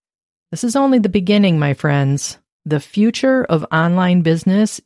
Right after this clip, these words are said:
is not faceless. The best, most successful businesses going forward will be personality driven. Your customers and your clients will want to know who you are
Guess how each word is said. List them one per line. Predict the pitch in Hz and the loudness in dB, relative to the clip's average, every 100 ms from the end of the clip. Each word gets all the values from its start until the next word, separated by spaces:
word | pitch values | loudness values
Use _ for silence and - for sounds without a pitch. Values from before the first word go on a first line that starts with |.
| - | -2
is | 156 143 | -2 0
not | 147 143 143 151 160 - _ _ | -2 0 0 -2 -4 -12 _ _
faceless. | - 151 151 - 117 - - - - _ _ _ - | -10 -4 -4 -4 -8 -8 -10 -12 -16 _ _ _ -8
The | 160 | -4
best, | 151 160 180 208 - - - - | -2 0 2 0 -2 -14 -18 -4
most | 160 156 - | -2 -2 -4
successful | - - - - 196 - - | -10 -10 -10 -4 -4 -2 -2
businesses | 175 180 170 190 170 180 | 0 2 2 0 2 -2
going | 147 160 156 151 | 0 0 2 0
forward | - 175 180 190 202 202 | 0 0 2 2 2 0
will | - 151 160 | -2 0 0
be | 151 | 0
personality | 147 - 165 - 160 147 147 147 | -4 -4 -6 -4 -2 0 -2 -2
driven. | 143 143 139 120 - - _ _ _ | -2 -2 -2 -2 -6 -8 _ _ _
Your | - 139 | -2 -2
customers | - 190 - 214 202 214 220 - | 0 -4 0 0 2 2 0 -2
and | 156 147 | -4 0
your | 143 | -2
clients | - 156 156 160 185 - | -2 -2 0 2 0 -2
will | 170 151 | -2 -2
want | 143 147 160 - | 0 -2 -2 -2
to | 196 | 0
know | 160 147 143 156 _ _ - | 2 0 0 -4 _ _ -2
who | 262 | 0
you | 247 208 | 2 0
are | 151 143 151 | -2 -2 -4